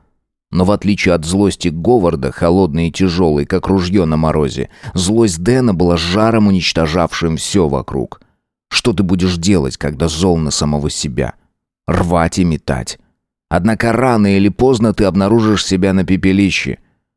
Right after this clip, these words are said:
Вивиан знала, что прощает его. Здесь, в полумраке гостиной, она подошла к концу длинной извилистой дороги, на которую ступила в день их встречи пять лет назад. Теперь от той девушки не осталось ничего.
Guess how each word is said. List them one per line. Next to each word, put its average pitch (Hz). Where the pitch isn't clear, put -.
Вивиан 92
знала, 98
что -
прощает 73
его. 65
Здесь, 101
в -
полумраке 95
гостиной, 90
она 80
подошла 85
к -
концу 80
длинной 98
извилистой 82
дороги, 87
на 90
которую 98
ступила 95
в 69
день 90
их 80
встречи 92
пять 82
лет 76
назад. 69
Теперь 113
от 104
той 101
девушки 95
не 87
осталось 87
ничего. 82